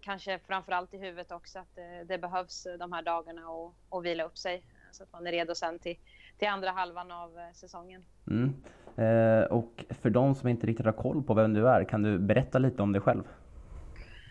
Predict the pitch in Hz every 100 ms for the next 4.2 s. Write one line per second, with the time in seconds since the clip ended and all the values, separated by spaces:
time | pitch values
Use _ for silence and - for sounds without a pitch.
0 | - - - - 202 196 190 180 175 170
1 | 202 302 - - 202 208 208 214 233 226
2 | 220 214 214 - 214 226 240 - - 190
3 | 185 180 180 - 196 - 190 - - 185
4 | 208 226